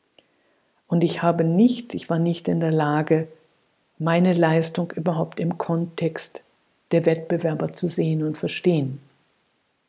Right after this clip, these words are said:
Auch da kommen wir wieder in den strategischen Bereich rein. Diese Bereiche musst du sehen,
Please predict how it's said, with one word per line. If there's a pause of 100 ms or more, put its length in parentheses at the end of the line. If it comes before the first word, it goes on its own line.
(180)
Auch
da
kommen
wir
wieder
in
den
strategischen
Bereich
rein. (140)
Diese
Bereiche (760)
musst
du
sehen,